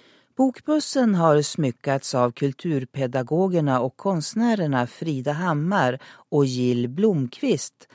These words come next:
som har inspirerats av skolbarn i kommunen som de samarbetat med. Detta har resulterat till figurer på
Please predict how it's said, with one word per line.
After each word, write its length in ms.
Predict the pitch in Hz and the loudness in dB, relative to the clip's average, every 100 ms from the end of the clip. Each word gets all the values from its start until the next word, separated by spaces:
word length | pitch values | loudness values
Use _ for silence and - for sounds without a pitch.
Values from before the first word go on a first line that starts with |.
| - - _ _ _ | -20 -20 _ _ _
som 240 | - 214 196 | 0 0 2
har 200 | 175 170 | 2 2
inspirerats 1040 | 202 202 - - 202 208 269 220 151 - | 0 0 -2 -2 0 2 2 2 2 2
av 80 | 147 | -2
skolbarn 1000 | - - 262 202 156 175 277 165 139 139 | -2 -4 -2 0 0 -2 0 2 2 0
i 320 | 147 131 131 - | -4 -4 -6 -6
kommunen 800 | 147 131 113 113 107 90 107 147 - - - | -2 0 0 -2 -4 -6 -8 -12 -16 -20 -8
som 200 | - 123 | -4 -2
de 200 | 123 123 | -2 -4
samarbetat 960 | - 180 139 131 143 262 262 143 120 | -4 -2 0 -2 -2 -4 -4 -8 -10
med. 240 | - 62 131 - _ _ - - | -12 -12 -16 -20 _ _ -20 -20
Detta 380 | - 135 - - | -6 -6 -4 -2
har 220 | 156 180 | 2 4
resulterat 800 | 196 202 - 226 190 175 180 190 | 4 2 0 0 2 4 4 2
till 240 | 190 151 160 | 0 -2 -2
figurer 600 | 269 180 165 202 226 214 | -4 0 0 2 2 2
på 340 | - 185 180 | 0 0 0